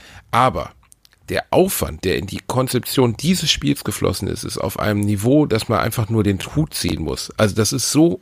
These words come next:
unfassbar, wie viel Arbeit da reingeflossen sein muss, dieses Ding zu bauen. Ähm, das ist, also erstens, es geht deutlich länger, als man selber erwartet. Ich habe über dreißig Stunden dran gesessen. Und, ähm, die Qualität, auf der das seine Geschichte erzählt, ist so,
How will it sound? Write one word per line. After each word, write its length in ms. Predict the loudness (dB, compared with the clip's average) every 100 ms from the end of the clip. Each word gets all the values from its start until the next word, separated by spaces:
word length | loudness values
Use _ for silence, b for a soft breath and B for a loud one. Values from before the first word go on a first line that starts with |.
| 2
unfassbar, 1080 | 4 4 0 _ -14 0 0 0 -2 -2 0
wie 120 | -2
viel 200 | 0 2
Arbeit 340 | 4 4 4 2
da 60 |
reingeflossen 560 | 0 -2 -4 -4 -2 -2
sein 180 | -2 0
muss, 220 | -2 -2
dieses 320 | -4 -6 -4
Ding 180 | 0 0
zu 160 | 0 -2
bauen. 300 | 0 0 -4 B B B B B B 2
Ähm, 380 | 4 4 2 -2 -10 -20 -10
das 180 | -6 -4
ist, 280 | -4 -6 -10 _
also 180 | -2 0
erstens, 460 | 2 2 0 -6 -6
es 140 | -6
geht 240 | 0 0 4
deutlich 340 | 4 2 0
länger, 240 | 0 2 0
als 160 | -2
man 120 | -2 0
selber 180 | 2
erwartet. 380 | 2 2 0 -2
Ich 80 | -8
habe 140 | -4
über 160 | 2 2
dreißig 340 | 2 0 0 -2
Stunden 260 | -2 -2
dran 180 | -2 -2
gesessen. 480 | 0 -2 -2 -4 -8 B B B B B B
Und, 580 | 4 6 6 4 0 -4
ähm, 340 | -4 -2 -4 -8 _ _ -20 _
die 100 | -14 -8
Qualität, 920 | -6 -4 -4 -6 -4 2 2 2 -2
auf 140 | -6
der 180 | -2 0
das 220 | 0 -2
seine 200 | -2 -2
Geschichte 520 | -2 -2 -2 -4 -4 -4
erzählt, 480 | -4 -6 -4 -4 -6
ist 280 | -10 -8 -4
so, 260 | -4 -4